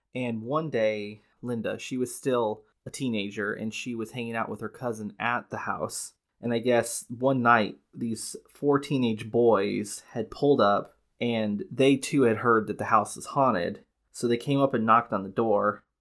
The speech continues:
and they, uh, the grandparents had an-, had answered, and they said, "We heard that your house is haunted, but we don't believe it. We w-, we want proof." And so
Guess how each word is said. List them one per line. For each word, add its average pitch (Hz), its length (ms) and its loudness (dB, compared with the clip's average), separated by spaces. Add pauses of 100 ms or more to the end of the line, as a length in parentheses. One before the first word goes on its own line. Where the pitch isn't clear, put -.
and 107 520 -2
they, 110 680 -2 (480)
uh, 104 200 0
the 107 100 -2
grandparents 120 580 0
had 104 120 -4
an-, 101 160 -2 (200)
had 123 160 -6
answered, 101 480 -2 (180)
and 110 220 0
they 110 80 0
said, 110 220 0
"We 131 100 2
heard 131 200 2
that 120 120 -4
your 107 120 -2
house 113 280 4
is - 100 -10
haunted, 104 540 0
but 104 160 2
we 117 140 0
don't 107 180 -2
believe 101 320 -4
it. 98 100 -2
We 104 100 -2
w-, 104 160 -4
we 113 120 -2
want 110 240 -2
proof." - 540 -4 (200)
And 117 160 -2
so 107 680 2